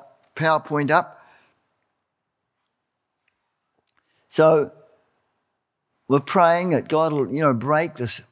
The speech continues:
s-, spirit of oppression, the, the, the powers of darkness, and pray for ourselves.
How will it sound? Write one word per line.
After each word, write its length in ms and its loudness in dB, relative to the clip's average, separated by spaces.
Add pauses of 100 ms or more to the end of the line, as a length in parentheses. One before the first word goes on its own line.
(160)
s-, 180 -20 (140)
spirit 440 2
of 80 0
oppression, 720 -2 (120)
the, 260 -18
the, 120 -6
the 160 -10
powers 380 2
of 140 -2
darkness, 580 -2 (480)
and 420 -2 (2750)
pray 280 2
for 180 0
ourselves. 960 0